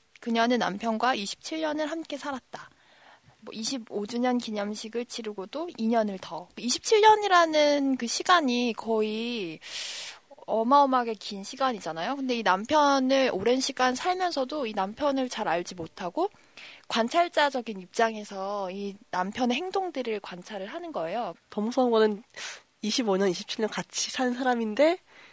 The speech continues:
Speaker 2: 무슨 생각하는지 전혀 모르겠다. 저는 그게 더 무섭네요. <laughs>
Speaker 1: 네.
Speaker 2: 네.
Speaker 1: 그리고 그 친척을 통해서 집을 하나 받으셨는데 그 집에서 뭔가 남편이 이상한 행동을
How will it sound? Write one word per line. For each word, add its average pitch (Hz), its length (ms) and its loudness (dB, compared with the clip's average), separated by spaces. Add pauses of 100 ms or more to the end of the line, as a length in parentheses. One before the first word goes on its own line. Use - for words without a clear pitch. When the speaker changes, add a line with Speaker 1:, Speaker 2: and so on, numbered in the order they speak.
(200)
Speaker 2:
무슨 226 200 -2
생각하는지 240 420 2
전혀 196 160 -2
모르겠다. 165 600 -2 (360)
저는 196 220 -2
그게 - 180 0
더 175 100 0
무섭네요. 170 400 -2
<laughs> 180 460 2
Speaker 1:
네. 208 320 -6
Speaker 2:
네. 151 480 -8 (260)
Speaker 1:
그리고 214 440 -4 (840)
그 202 160 -10
친척을 - 840 -4
통해서 226 720 2 (440)
집을 247 480 0
하나 175 600 -2
받으셨는데 180 880 -6 (380)
그 285 120 -6
집에서 294 440 4
뭔가 196 300 -2
남편이 220 540 -6
이상한 220 440 -4
행동을 170 640 -6